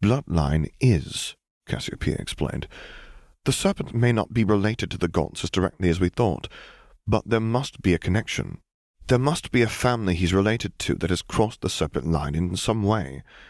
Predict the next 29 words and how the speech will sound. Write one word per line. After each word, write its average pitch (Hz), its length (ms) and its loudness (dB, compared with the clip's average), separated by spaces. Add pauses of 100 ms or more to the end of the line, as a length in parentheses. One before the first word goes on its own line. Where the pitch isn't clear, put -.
(400)
If 107 140 2
we 135 80 8
find 156 400 2
that 85 120 -2
connection, - 680 -6
we 104 100 0
find 98 340 2
the 92 60 0
serpent." - 640 -4 (840)
"What 110 300 4
if 85 120 -4
there's 78 240 0
no 82 120 2
such - 260 -4
link?" 135 500 -2 (380)
Gellert 78 240 -2
questioned. - 500 -6 (500)
"Then 110 120 0
the 87 60 -2
serpent - 360 -2
is 87 100 -2
much - 260 -2
more 90 100 4
of 85 100 0
a 90 40 0
mystery 87 340 2
than 87 100 0
we 101 100 4
imagined." 107 540 -4